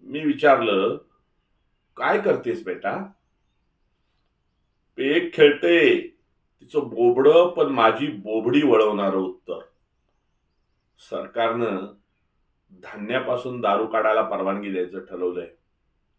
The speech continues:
दारू ही फूक आहे की संस्कृती, असा प्रश्न मला आता वाळवीसारखा पोखरू लागलाय.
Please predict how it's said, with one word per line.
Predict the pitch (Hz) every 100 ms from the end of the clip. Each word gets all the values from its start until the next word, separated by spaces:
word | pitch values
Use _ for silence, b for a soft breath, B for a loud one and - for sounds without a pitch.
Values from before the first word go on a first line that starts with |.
| _ _ _ _
दारू | 95 107 107 127 131
ही | 127 110 98
फूक | 127 123
आहे | 98 90 87 87
की | - 107
संस्कृती, | 101 110 - - 104 90 80 78 _ _ _ _ _ _
असा | - 135
प्रश्न | 131 104 101 - 90 80 80 _ _
मला | 98 113
आता | 113 95 87 85 - _ _ _ _ _
वाळवीसारखा | - 90 90 101 117 113 90 - 107 113
पोखरू | 117 _ _ 90 - 98 95
लागलाय. | 85 85 - _